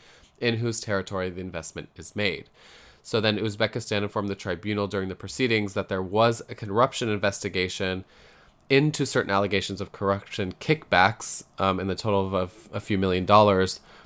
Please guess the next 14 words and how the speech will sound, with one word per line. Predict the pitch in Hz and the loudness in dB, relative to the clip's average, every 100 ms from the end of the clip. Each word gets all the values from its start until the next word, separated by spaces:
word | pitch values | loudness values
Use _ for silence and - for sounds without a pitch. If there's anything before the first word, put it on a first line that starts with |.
| - - | -20 -8
from | - 123 110 - | 6 6 6 4
Uzmetal, | 127 127 120 101 92 95 | 4 4 4 4 4 4
the | 98 | 2
investor's | 92 95 - 95 85 | 0 0 0 -2 -2
Uzbekistani | 101 - 92 104 - 90 90 87 - | -4 -2 -4 -4 -4 -2 -2 -6 -4
entity, | 117 110 104 - 80 80 - _ - - - | 0 0 0 -2 -4 -6 -10 _ -20 -12 6
to | 147 120 | 8 8
the | 110 | 8
Uzbek, | 98 87 - 87 - - 107 | 6 2 0 -6 -12 -2 4
uh, | 104 - 101 | 4 4 4
uh, | 98 92 - | 6 6 4
Uzbek | 98 98 90 | 4 4 4
government. | - 90 80 73 - - - - - - - - - - - | 4 4 4 0 -4 -18 -20 -20 -20 -20 -20 -20 -20 -16 -4
So | - 113 104 101 | 8 10 10 8